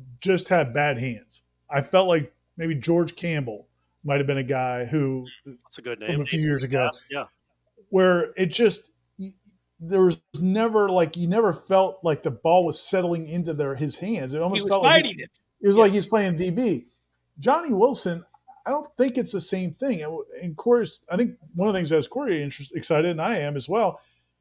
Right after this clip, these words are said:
Speaker 1: there are times where he's got guys draped on him, and he makes great contested catches. And I don't think you can do that if you've got just terrible stone hands.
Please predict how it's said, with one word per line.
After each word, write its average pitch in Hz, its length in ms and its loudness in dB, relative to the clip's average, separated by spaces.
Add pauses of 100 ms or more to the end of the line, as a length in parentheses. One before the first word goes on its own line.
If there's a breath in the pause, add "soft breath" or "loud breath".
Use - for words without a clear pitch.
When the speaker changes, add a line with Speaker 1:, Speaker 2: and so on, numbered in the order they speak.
(140)
Speaker 1:
there 285 140 8
are 330 60 0
times 202 380 0
where 156 120 0
he's 240 200 -2
got 247 180 0
guys 156 280 4
draped 180 420 -2
on 262 160 -2
him, 269 220 -6 (300)
and 170 120 -2
he 208 80 2
makes 220 400 -2 (180)
great 170 480 0
contested 131 500 -4
catches. - 540 -10 (420)
And 185 440 0 (440)
I 208 60 0
don't 254 160 2
think 247 160 0
you 226 100 0
can 170 220 -2
do 208 260 0
that 151 260 4
if 139 120 -4
you've 139 160 -4
got 156 300 0 (200)
just - 300 -8
terrible 180 400 0
stone 196 380 -6
hands. 135 300 -4